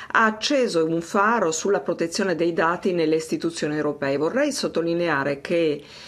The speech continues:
i benefici della cultura di protezione dei dati istituiti dal regolamento europeo vanno di pari passo con il regolamento generale. Quando le istituzioni danno il buon esempio,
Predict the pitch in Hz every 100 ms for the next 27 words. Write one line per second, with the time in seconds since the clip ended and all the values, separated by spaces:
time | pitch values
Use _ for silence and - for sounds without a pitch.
0 | - - - - - - 185 196 185 170
1 | - 208 160 - 156 156 151 151 165 -
2 | 214 185 143 147 156 160 156 - 185 147
3 | 151 151 170 151 135 135 156 156 - 175
4 | - 180 165 139 - 151 147 156 151 147
5 | 147 151 147 143 147 170 156 165 165 -
6 | 147 147 165 196 202 175 151 147 165 185
7 | 196 180 - 190 226 165 139 139 - -
8 | 175 156 151 147 156 165 165 156 147 151
9 | 143 156 151 147 139 139 175 190 160 160
10 | 151 180 160 170 - 180 147 160 160 151
11 | 165 185 190 151 147 - 180